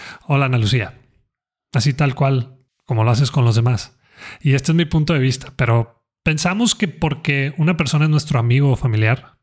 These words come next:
no deberíamos de cobrarle o cobrarle menos.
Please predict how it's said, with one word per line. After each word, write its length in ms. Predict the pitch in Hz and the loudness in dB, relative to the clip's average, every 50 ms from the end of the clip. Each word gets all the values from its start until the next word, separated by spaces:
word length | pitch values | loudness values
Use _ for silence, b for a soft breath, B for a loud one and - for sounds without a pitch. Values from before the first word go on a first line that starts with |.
| _ _ _ | _ _ _
no 340 | - 123 117 113 117 110 113 | -2 0 0 2 2 2 2
deberíamos 560 | 117 123 120 110 117 110 110 113 120 120 110 | 2 2 2 2 0 0 0 2 2 0 2
de 320 | 120 113 104 101 95 - b b b b b b b _ | 2 2 2 0 0 -4 b b b b b b b _
cobrarle 540 | - 120 107 101 104 113 120 117 120 113 107 | -6 -4 -2 0 0 0 0 0 0 0 -2
o 80 | 98 | 0
cobrarle 380 | - 131 113 110 107 107 107 110 | 0 -2 0 0 0 0 0 0
menos. 340 | 120 143 139 117 - - | 0 2 0 0 -2 -4